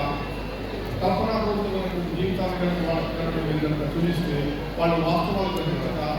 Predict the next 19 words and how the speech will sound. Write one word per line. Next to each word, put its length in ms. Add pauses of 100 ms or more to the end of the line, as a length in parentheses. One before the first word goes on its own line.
(260)
ఫ్రస్ట్రేషన్ 600
పొందేటటువంటి 640
అవకాశం 420
ఉందని 280
చెప్పి 240 (340)
ఈ 20 (100)
సందర్భంగా 480 (100)
చెప్తూ, 240 (560)
సోషల్ 420
మీడియాని 440 (300)
మరి 180 (300)
మనం 200 (120)
వాడుకుంటూనే 600 (260)
అదే 140 (120)
సందర్భంగా 560 (440)
సోషల్ 460
మీడియాలో 420
ఉన్నటువంటి 580
దుర్మార్గాలని, 680